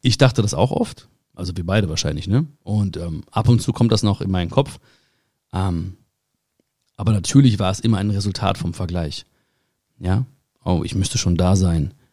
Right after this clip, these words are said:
Ähm, oh, ich müsste das schon haben, ich müsste schon so weit sein und so weiter und so fort. Aber es ist nicht natürlich aus mir heraus entstanden,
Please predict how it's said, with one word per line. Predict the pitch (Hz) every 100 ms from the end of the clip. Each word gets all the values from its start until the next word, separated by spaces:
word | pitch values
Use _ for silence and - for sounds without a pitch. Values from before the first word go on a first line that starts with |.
| _ _ _ -
Ähm, | 92 90 87 - - - _ _ _
oh, | - 104 78
ich | -
müsste | 90 - 98 85 85 69
das | - 98 -
schon | - 90 65 50 -
haben, | - 95 95 80
ich | -
müsste | 90 -
schon | - 92
so | 92
weit | 95 101 -
sein | 85 78
und | - 101
so | 98
weiter | - 95
und |
so | 95
fort. | - - - - - - -
Aber | 92 95
es | 95
ist | - -
nicht | 98 -
natürlich | 90 - 123 104 80 - - _ _
aus | 95 107 107
mir | 101
heraus | 95 90 98
entstanden, | - - - 127 71 80